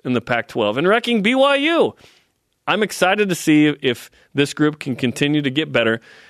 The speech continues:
B Y U's got one N F L guy in there, hopefully more. Can Lorenzo Fauatea and Devin Kaufusi and all these guys be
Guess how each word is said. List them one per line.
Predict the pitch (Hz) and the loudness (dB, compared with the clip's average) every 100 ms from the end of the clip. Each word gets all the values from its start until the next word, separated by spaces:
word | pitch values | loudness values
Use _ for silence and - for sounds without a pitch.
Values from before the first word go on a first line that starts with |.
| _ | _
B | - | 0
Y | 135 | 0
U's | 131 | 2
got | 139 117 | 0 0
one | 117 143 | 0 0
N | 156 | 0
F | 151 151 | 0 0
L | 143 | 0
guy | 135 131 | 0 0
in | 131 | 0
there, | 135 | -2
hopefully | 131 143 151 - 160 | 0 -2 0 0 2
more. | 160 135 131 139 - _ _ - | 2 2 0 -2 -8 _ _ -8
Can | 127 120 | -4 0
Lorenzo | 120 139 151 | 0 0 -2
Fauatea | 131 160 156 151 - 151 156 | -2 0 2 0 0 0 0
and | 143 | 0
Devin | 123 135 | 0 0
Kaufusi | 139 139 - 147 - 151 | 0 -2 0 -2 0 0
and | 143 | 0
all | 139 | 0
these | 139 - | -2 0
guys | 127 123 117 | 0 0 -2
be | 131 120 135 160 165 170 170 | -8 -4 0 2 2 2 -2